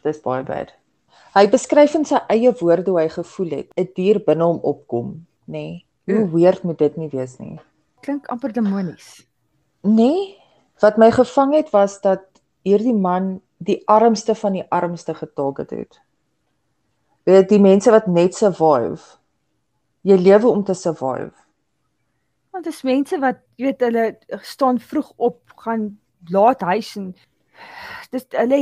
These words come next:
Speaker 2: het nie baie nie, en dit, om nou nog deur so iemand getreiter te moet word,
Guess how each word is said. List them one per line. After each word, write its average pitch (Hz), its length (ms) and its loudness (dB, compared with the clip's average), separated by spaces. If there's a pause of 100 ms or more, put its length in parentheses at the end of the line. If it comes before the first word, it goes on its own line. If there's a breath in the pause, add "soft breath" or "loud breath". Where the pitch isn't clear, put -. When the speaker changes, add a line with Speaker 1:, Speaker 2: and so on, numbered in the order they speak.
Speaker 2:
het 285 160 -6
nie 349 180 -4
baie 180 400 -6
nie, 175 320 -10
en 185 140 -12
dit, 175 320 -16
om 202 100 -8
nou 196 160 -2
nog 254 140 -6
deur 247 160 -2
so 269 120 -12
iemand 240 220 -6
getreiter 269 580 -6
te 226 120 -8
moet 185 240 -10
word, 185 240 -10